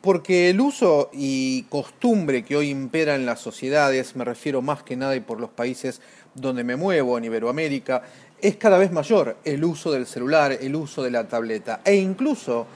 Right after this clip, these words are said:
el tema de las conexiones móviles a Internet. En una tabla que estoy mostrando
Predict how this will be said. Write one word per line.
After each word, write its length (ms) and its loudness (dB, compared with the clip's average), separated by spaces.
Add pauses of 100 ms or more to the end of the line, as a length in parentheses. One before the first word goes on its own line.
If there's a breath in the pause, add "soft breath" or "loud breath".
(220 loud breath)
el 160 -2
tema 240 2
de 60 2
las 140 0
conexiones 580 -6
móviles 500 -2 (140)
a 180 2
Internet. 640 -6 (560 loud breath)
En 140 0
una 200 4
tabla 760 6
que 100 -2
estoy 220 2
mostrando 800 2